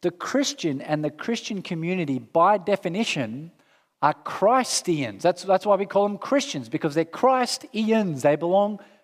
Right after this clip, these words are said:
to Christ. They belong to, to, to, to the heavenly realm. They belong to Jesus. And their identity is found wholly in Jesus. And that's so different from our world, right?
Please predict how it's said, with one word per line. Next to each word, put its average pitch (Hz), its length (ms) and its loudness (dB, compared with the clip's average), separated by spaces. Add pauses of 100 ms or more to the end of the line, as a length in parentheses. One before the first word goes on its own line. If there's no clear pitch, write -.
to 185 80 -2
Christ. 220 580 0
They 147 100 2
belong 180 540 0 (340)
to, 185 200 2
to, 185 160 -6
to, 185 200 -2
to 185 140 -4
the 185 100 4
heavenly 208 600 0
realm. 190 480 2
They 143 120 2
belong 170 340 0
to - 120 -14
Jesus. 165 840 -4 (640)
And 160 160 0
their 185 140 4
identity 180 920 0
is - 180 -8
found 147 720 0 (400)
wholly 147 880 0 (380)
in 139 160 -8
Jesus. - 540 -12 (1200)
And 165 100 2
that's 277 180 2
so 269 140 4
different 233 300 -6
from 196 160 -2
our 180 120 0
world, 175 240 0
right? 151 280 -2